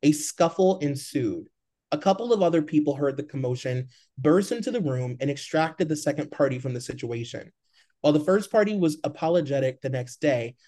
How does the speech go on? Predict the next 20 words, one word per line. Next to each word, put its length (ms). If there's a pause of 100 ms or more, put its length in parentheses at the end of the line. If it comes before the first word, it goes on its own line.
(160)
the 60
second 340
party 500 (140)
never 400
allowed 380
themselves 460
to 60
be 160
left 380
alone 480
with 120
the 100
aggressor 600
again. 460 (1120)
Oof, 240
so 120
the 140
aggr-, 340
oh 140
God. 540